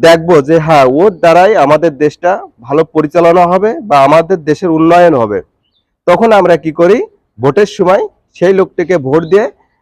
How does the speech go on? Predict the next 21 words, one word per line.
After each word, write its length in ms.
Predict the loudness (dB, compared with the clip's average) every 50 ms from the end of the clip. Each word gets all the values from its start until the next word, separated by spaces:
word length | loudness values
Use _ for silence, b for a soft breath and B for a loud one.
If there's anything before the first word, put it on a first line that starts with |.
| _ _ -4
নির্বাচিত 480 | -2 0 0 2 0 0 -2 -4 -4 -4
করি, 240 | -4 -4 -4 -6 -4
তাই 200 | -2 0 0 0
তো? 160 | 0 0 -2 -2 -2 _ _ _ _ _ _ _ _ _ _ -4
এটাই 260 | -2 0 2 2 2
হচ্ছে 240 | 2 0 -2 -2 -2 0
আমাদের, 380 | 0 2 2 2 2 0 0 -2 -4 _ _ _ _ _ _ _ _ _ _ _ _ _ _ _ -4
আহ, 340 | 0 2 4 6 6 4 2 2 -2 -4 -2 -2 -2 -4 -6 -14 -20 _ _ _ _ _ _ _ _ _ -12
দেশের 460 | -4 0 0 0 2 2 2 2 2
অগ্রগতি 640 | 2 2 2 2 2 0 2 2 0 -2 0 -4 -4
করার 340 | -2 0 0 2 2 2 0 0
বা 200 | -2 0 2 2 4 2 2
আমাদের, 460 | 2 2 2 2 2 2 2 2 2 0 -2 -8 _ _ _ _ _ _ _ -4
আমরা 200 | -2 0 0 0 0
ভালো 300 | -2 -2 0 0 0 0 0
থাকার 360 | -2 -4 -6 -2 -2 -2 -2 -2 -2
যে, 180 | 0 2 2 4 2 0 -2 _ _ _ _ _ _ _ -4
আহ, 440 | -2 0 2 2 2 2 2 2 0
সরকার, 520 | -2 -4 -2 -2 -2 0 0 0 2 2 2 0
আহ, 480 | -2 -6 _ -6 -2 0 0 0 0
বাছি, 320 | 2 0 0 -2 -2 -6